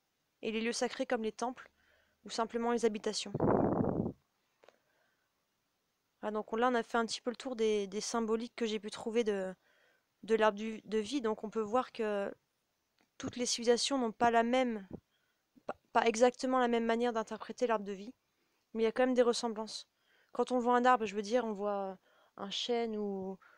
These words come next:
ou un vieil olivier, on ressent quelque chose. Enfin, moi, je ressens quelque chose, je sais pas vous. Je ressens,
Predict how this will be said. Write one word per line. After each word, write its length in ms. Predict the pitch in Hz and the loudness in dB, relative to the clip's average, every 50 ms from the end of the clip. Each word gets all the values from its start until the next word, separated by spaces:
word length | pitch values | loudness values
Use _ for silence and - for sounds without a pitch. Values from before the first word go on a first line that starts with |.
| _ _ _ _ _ | _ _ _ _ _
ou 120 | 208 220 226 | 0 2 2
un 80 | 220 | 4
vieil 220 | 208 226 233 233 233 | 4 2 4 4 4
olivier, 380 | 226 214 226 196 214 240 269 | 4 2 -2 -2 0 2 2
on 80 | 254 226 | 4 2
ressent 240 | 226 214 - 240 220 | 2 -2 -4 -6 -8
quelque 220 | 233 - - 240 | -8 -8 -8 -10
chose. 260 | 220 - 269 254 220 | -8 -6 -6 -6 -6
Enfin, 220 | 208 190 - 214 208 | -8 -4 0 0 2
moi, 220 | 208 220 247 254 | 6 8 8 8
je 80 | 240 240 | 8 6
ressens 200 | 226 - 240 226 | 4 2 2 0
quelque 260 | 240 220 - - 220 | 0 0 0 0 -2
chose, 220 | - - 269 269 | 0 2 2 2
je 60 | 240 - | 2 0
sais 140 | - 220 | -2 -2
pas 140 | - 202 208 | 0 2 0
vous. 180 | 214 240 269 - _ _ - - - _ _ _ _ _ _ _ _ _ _ _ _ _ _ _ _ _ _ _ _ - | 0 0 -4 -8 _ _ -20 -20 -20 _ _ _ _ _ _ _ _ _ _ _ _ _ _ _ _ _ _ _ _ -12
Je 120 | 220 202 - | -12 -6 -4
ressens, 680 | 226 202 - 240 233 226 220 220 214 214 208 208 - | -4 -2 0 2 2 4 4 4 2 2 0 -2 -4